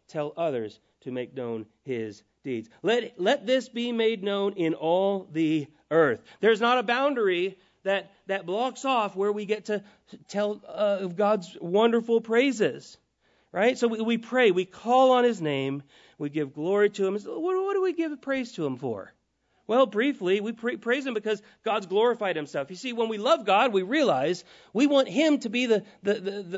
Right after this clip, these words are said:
the one, the, the king of the hill, right? Now, he is the king of the hill, whether or not we acknowledge it. But when we love God, we want him to be the king of the hill. We want him to get all the glory. We want him to be the one that is praised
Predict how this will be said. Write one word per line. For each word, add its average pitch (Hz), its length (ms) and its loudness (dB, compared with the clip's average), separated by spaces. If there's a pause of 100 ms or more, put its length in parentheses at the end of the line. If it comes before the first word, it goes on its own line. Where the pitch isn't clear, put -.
the 190 120 0
one, 247 220 2
the, 202 300 0
the 190 80 -4
king 277 220 0
of 269 40 4
the 214 80 4
hill, 214 380 2 (800)
right? 226 220 0
Now, 185 100 4
he 233 160 4
is 254 100 2
the 214 80 0
king 196 220 0
of 156 60 -2
the 147 60 -2
hill, 151 160 0
whether 156 140 0
or 151 60 0
not 151 160 -2
we 143 80 -2
acknowledge 127 440 0
it. 101 160 -12 (1300)
But 214 140 0
when 233 100 8
we 233 100 4
love 262 280 2
God, 254 160 2
we 262 100 0
want 302 320 2
him 269 100 2
to 208 80 2
be 185 120 6
the 180 80 2
king 185 180 -2
of 170 60 0
the 180 60 2
hill. 160 100 4
We 269 160 0
want 285 340 0
him 294 80 2
to 247 80 -2
get 202 140 0
all 190 100 6
the 196 60 0
glory. 180 260 4
We 285 160 0
want 277 380 0
him 147 320 -6 (280)
to 190 80 -12
be 196 120 -4
the 185 100 -2
one 170 220 -4
that 151 120 -8
is 139 120 -10
praised 175 720 -8